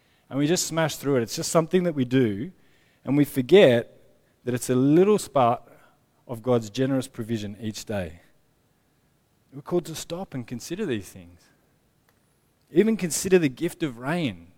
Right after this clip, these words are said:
which we so often consider a curse because we live in the city. People in the, in the rural areas don't consider it in the same way, or at least not all the time. But just think of this. Reading this recently on a blog post about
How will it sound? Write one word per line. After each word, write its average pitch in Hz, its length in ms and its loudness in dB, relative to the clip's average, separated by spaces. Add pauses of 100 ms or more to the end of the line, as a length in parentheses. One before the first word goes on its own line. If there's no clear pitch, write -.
(140)
which 127 180 -14
we 151 40 -6
so 180 220 0
often 180 240 0
consider 151 400 -4
a 127 60 0
curse 135 680 -4 (220)
because 131 220 -8
we 139 80 0
live 143 120 2
in 143 120 2
the 127 80 -2
city. 117 480 -2 (280)
People 151 220 0
in 151 60 2
the, 143 180 0
in 135 140 -4
the 131 80 0
rural 151 320 4
areas 127 280 6
don't 143 260 0
consider 156 360 -6
it 139 60 -2
in 131 120 0
the 117 60 -6
same 143 380 2
way, 123 280 4
or 123 120 -4
at 131 60 -8
least 135 200 0
not 143 160 2
all 143 120 2
the 131 100 -4
time. 123 400 -2 (1080)
But 160 80 -14
just 240 180 -8
think 269 160 2
of 214 100 2
this. - 340 4 (800)
Reading 185 300 4
this 170 180 -2
recently 151 420 4
on 131 100 2
a 123 40 0
blog 143 260 4
post 143 320 2
about 127 320 4